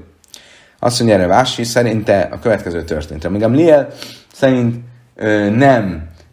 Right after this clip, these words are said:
tórai mondatokból volt levezetve ez a toldalék, hanem ez egy valóban egy halacha le Mósé mi Szináj volt, egy Szín-, ö, Szinájtól vett mózesi törvény, és eleve mire vonatkozott ez a mózesi, ö, ö,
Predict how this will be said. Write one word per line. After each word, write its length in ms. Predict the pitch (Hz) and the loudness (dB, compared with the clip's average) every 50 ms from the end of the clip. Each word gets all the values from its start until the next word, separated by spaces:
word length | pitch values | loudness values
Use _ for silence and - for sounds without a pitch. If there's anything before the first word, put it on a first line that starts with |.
| _ _ _ _ | _ _ _ _
tórai 340 | - 127 131 120 117 110 | -2 0 2 4 4 2
mondatokból 680 | 107 107 113 113 110 104 101 101 101 92 85 92 92 90 | 2 2 0 2 2 0 0 0 -6 -6 -4 -4 -6 -4
volt 220 | 87 90 90 87 | -4 -6 -8 -4
levezetve 480 | - 90 90 92 90 92 90 85 - 95 | -4 -4 -4 -4 -4 -4 -6 -4 -2 -4
ez 80 | 87 87 | -4 -4
a 80 | 92 | -4
toldalék, 500 | 92 - 98 101 104 113 120 135 143 139 | -4 -2 -2 0 0 0 0 0 -4 -2
hanem 220 | - 117 110 104 95 | 0 0 0 0 0
ez 80 | 90 | -2
egy 140 | 90 85 80 | -4 -2 2
valóban 300 | 98 107 104 92 80 85 | 2 2 2 2 0 -2
egy 60 | 78 | -4
halacha 360 | 76 87 92 98 95 - - | -4 -2 0 0 0 0 -2
le 80 | 92 87 | -6 -6
Mósé 320 | 85 87 90 85 - - | -6 -8 -8 -8 -8 -8
mi 80 | 78 76 | -10 -10
Szináj 380 | 76 - - 85 80 73 73 73 | -10 -10 -10 -8 -8 -8 -8 -6
volt, 260 | 78 95 127 - - | -4 -6 -6 -4 -6
egy 200 | 85 82 78 - - - - - _ _ | -10 -12 -12 -16 -20 -20 -20 -20 _ _
Szín-, 320 | _ - - 113 113 117 120 | _ -4 -2 -2 -2 -2 0
ö, 180 | 110 107 98 | 0 0 0
Szinájtól 520 | 92 - - 110 104 87 85 82 82 78 80 | -2 -4 -4 -2 -2 -2 -2 -4 -8 -6 -4
vett 300 | 95 92 85 78 - - _ _ | -2 -2 -4 -4 -10 -18 _ _
mózesi 420 | 95 95 92 87 85 80 80 - | -6 -6 -6 -6 -6 -8 -12 -12
törvény, 520 | - 69 62 62 71 85 113 143 - - - - _ _ - - - - | -12 -12 -12 -10 -8 -8 -8 -8 -8 -12 -16 -20 _ _ -20 -20 -20 -16
és 200 | - - - - - - | -12 -10 -10 -10 -8 0
eleve 680 | - 147 190 226 175 127 101 90 85 90 95 - - - - - _ _ _ _ _ | 2 2 4 4 2 2 0 -2 -6 -6 -6 -8 -8 -16 -20 -20 _ _ _ _ _
mire 340 | - 98 127 165 185 165 127 | -4 0 2 4 4 4 4
vonatkozott 680 | 117 127 123 120 107 101 - - 101 92 87 80 76 | 2 0 -2 -2 -4 -4 -4 -6 -6 -6 -6 -6 -8
ez 100 | 78 73 | -12 -10
a 60 | 71 | -8
mózesi, 560 | 73 92 113 110 92 85 78 - - - - - - - _ _ | -4 -4 -4 -2 -2 -4 -6 -6 -8 -12 -16 -20 -20 -20 _ _
ö, 60 | - | -10
ö, 580 | 82 76 71 60 - - _ - - - 65 | -10 -10 -10 -12 -14 -18 _ -20 -18 -16 -14